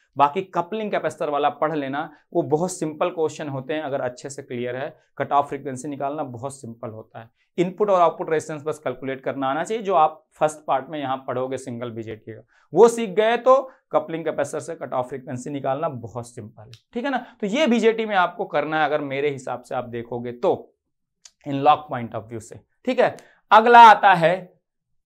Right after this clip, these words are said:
मॉसफेट। मॉसफेट में आपकी जो डीसी एनालिसिस है, सिंगल मॉसफेट की डीसी एनालिसिस सबको आनी चाहिए, चाहे आप डबल ई से हो, चाहे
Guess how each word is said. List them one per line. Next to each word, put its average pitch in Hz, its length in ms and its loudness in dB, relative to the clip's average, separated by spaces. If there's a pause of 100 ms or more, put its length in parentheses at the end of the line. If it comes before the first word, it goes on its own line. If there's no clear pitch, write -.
(540)
मॉसफेट। 214 580 6 (720)
मॉसफेट 247 640 4
में 262 100 0
आपकी 214 380 6
जो 254 120 4
डीसी 185 360 -2
एनालिसिस 202 460 2
है, 214 260 2 (240)
सिंगल 254 420 6
मॉसफेट 247 440 6
की 247 60 0
डीसी 196 320 -2
एनालिसिस 220 440 0
सबको 170 300 2
आनी 170 260 4
चाहिए, 165 300 0
चाहे 151 300 4
आप 151 160 4
डबल 143 380 0
ई 170 80 -4
से 165 160 -4
हो, 160 180 4
चाहे 143 440 -2